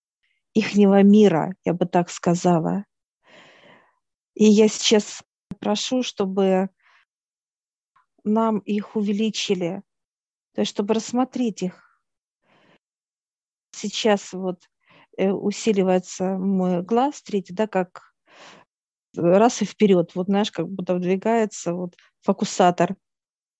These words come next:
чтобы рассмотреть. И я смотрю, и они действительно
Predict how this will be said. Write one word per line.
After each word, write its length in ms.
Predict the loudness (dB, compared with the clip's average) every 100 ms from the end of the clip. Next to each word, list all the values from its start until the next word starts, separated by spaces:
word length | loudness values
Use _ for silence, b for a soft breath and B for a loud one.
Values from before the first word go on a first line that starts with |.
| _ _ _ _ _ b b b b b b
чтобы 280 | -8 0 2
рассмотреть. 760 | 2 2 2 4 4 2 -2 -16 _ b b b b b _
И 80 | 4
я 120 | 4
смотрю, 460 | 4 0 2 -2
и 260 | -2 0 0
они 260 | 0 -2 -2
действительно 720 | -4 -6 -8 -4 -2 0